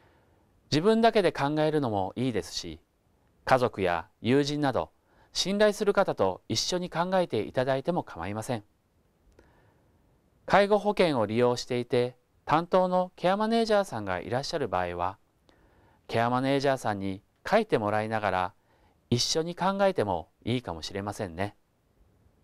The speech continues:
それでは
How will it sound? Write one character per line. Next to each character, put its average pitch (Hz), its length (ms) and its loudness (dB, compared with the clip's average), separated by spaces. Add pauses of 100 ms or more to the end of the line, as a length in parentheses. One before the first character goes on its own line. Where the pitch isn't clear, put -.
(1900)
そ 160 100 4
れ 196 100 4
で 208 100 8
は 143 220 6